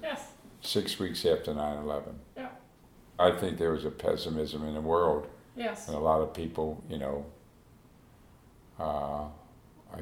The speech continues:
Speaker 2: maybe were apprehensive of buying art. And also at the time, uh, there's five Madonna paintings. There's one in private collection that was sold before mine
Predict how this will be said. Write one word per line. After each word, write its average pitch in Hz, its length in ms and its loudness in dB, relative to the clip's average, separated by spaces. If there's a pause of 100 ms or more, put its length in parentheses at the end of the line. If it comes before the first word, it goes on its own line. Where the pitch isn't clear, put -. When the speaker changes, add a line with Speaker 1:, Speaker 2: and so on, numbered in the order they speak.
(200)
Speaker 2:
maybe 82 180 -6
were 80 180 2
apprehensive 85 760 0 (300)
of 73 180 -12
buying 78 280 -2
art. 78 320 0 (680)
And 92 160 -2
also 98 400 6
at 82 80 -2
the 85 80 0
time, 85 580 2 (640)
uh, 82 420 0 (960)
there's - 460 2 (580)
five 92 380 12
Madonna 78 360 2
paintings. 71 680 -6 (880)
There's 82 180 -2
one 98 200 4
in 92 120 0
private 85 400 8
collection 78 520 0
that 76 120 -2
was - 140 -4
sold 80 460 4 (400)
before 87 380 0
mine 73 500 -2